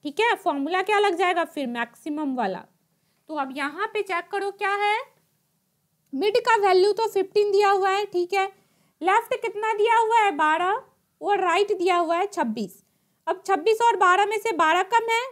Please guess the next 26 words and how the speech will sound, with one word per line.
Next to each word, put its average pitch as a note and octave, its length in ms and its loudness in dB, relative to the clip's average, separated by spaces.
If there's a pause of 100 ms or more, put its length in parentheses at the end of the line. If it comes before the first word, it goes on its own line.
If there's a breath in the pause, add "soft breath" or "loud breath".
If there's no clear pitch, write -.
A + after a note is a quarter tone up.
(140)
बारह F4+ 280 4
में G#4+ 140 -4
से G#4+ 140 -4
दो F#4+ 180 0
माइनस G4+ 340 -4
किया, A4 240 2 (100)
दस, D#4 340 -2
यहाँ C#4 200 -6
भी F4+ 120 0
वही G4 180 0
है। G#4+ 120 -2 (440 soft breath)
अब E4+ 220 -4
पन्द्रह A4 460 0
जो B4 120 2
है, G4 320 2 (340)
ध्यान E4 300 -4
से G#4+ 140 -4
देखो, G#4 340 -2
जो F4 200 -4
आपका G4+ 360 0
फ़िफ़्टीन A4 880 -4
है, E4 280 -8 (500)
ये F#4+ 260 0
फ़िफ़्टीन G#4+ 680 0
क्या A4 280 2
है, F#4+ 420 2